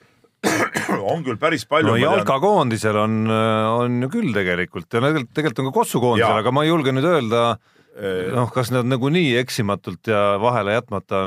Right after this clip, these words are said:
Speaker 2: nagu käinud, käinud nagu igal mängul kohal, see vajaks tegelikult uurimist isegi, täitsa huvitav küsimus.
Speaker 1: Ja, ja on, on ka siukseid, äh,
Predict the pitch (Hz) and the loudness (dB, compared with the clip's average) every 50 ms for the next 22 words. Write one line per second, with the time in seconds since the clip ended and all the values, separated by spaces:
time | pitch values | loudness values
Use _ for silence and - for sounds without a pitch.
0 | 98 95 92 101 101 107 110 - _ _ _ _ _ - 117 117 127 123 110 90 | -2 -4 -4 -6 -6 -8 -10 -16 _ _ _ _ _ -4 -2 -2 0 -2 -2 -4
1 | - - _ _ _ _ _ _ _ _ _ _ _ - - 69 - - _ - | -8 -12 _ _ _ _ _ _ _ _ _ _ _ -20 -20 -20 -20 -12 _ -4
2 | 107 110 110 107 101 95 85 95 98 127 143 147 104 90 87 90 87 85 - 82 | -2 -2 -2 -2 -4 -6 -6 -6 -6 -4 -2 0 0 0 0 -2 -4 -4 -6 -8
3 | 82 82 90 92 92 82 - - 85 95 101 95 104 113 110 98 87 - - - | -8 -6 -4 -2 -2 -2 -4 -6 -6 -8 -8 -6 -4 -2 -2 -2 -4 -6 -10 -10
4 | 104 107 101 95 113 120 156 147 113 87 82 85 - - - 90 85 85 104 98 | -8 -8 -8 -8 -8 -6 -6 -4 -4 -6 -8 -12 -18 -18 -16 -16 -12 -10 -10 -8
5 | - 131 127 117 98 - 98 98 127 120 104 85 85 - - 98 101 113 117 113 | -4 -4 -2 -2 -4 -6 -8 -8 -8 -6 -8 -8 -10 -12 -10 -6 -2 0 0 2
6 | 113 127 131 123 120 123 135 151 135 110 117 104 104 127 123 - - 113 107 101 | 0 0 -2 -4 -4 -6 -6 -6 -6 -6 -8 -6 -6 -8 -10 -8 -6 -6 -6 -4
7 | 95 - 104 104 104 98 | -4 -4 -2 -2 -2 -2